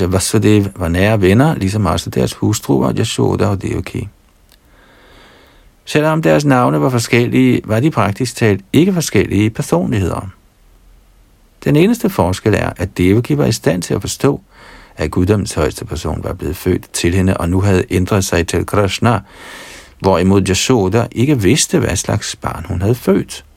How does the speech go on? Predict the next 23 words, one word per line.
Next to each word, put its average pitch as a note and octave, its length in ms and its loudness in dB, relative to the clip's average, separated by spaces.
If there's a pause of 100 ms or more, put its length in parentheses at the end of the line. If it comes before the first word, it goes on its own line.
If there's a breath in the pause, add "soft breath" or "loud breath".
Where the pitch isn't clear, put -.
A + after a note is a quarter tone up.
(1080)
Jashoda C#3 600 2 (240)
var A#2 160 2
en A#2 160 2
så F3 220 0
fremskreden C3+ 580 0
hengiven, B2+ 680 2 (1080 loud breath)
at C3 160 2
hun D#3 140 4
aldrig E3 420 2
opfattede A#2+ 580 2
Krishna C3 480 -2
som F#2+ 220 -2
guddommens F2+ 540 -2
højeste G#2 440 -4
person, D#2 540 -6
men D2 180 -6 (120)
blot E2 280 -6
elskede G2 400 2
ham F2+ 180 0
som F#2 180 -6
sit - 200 -8
eget B2+ 300 -2
barn. B2+ 320 -2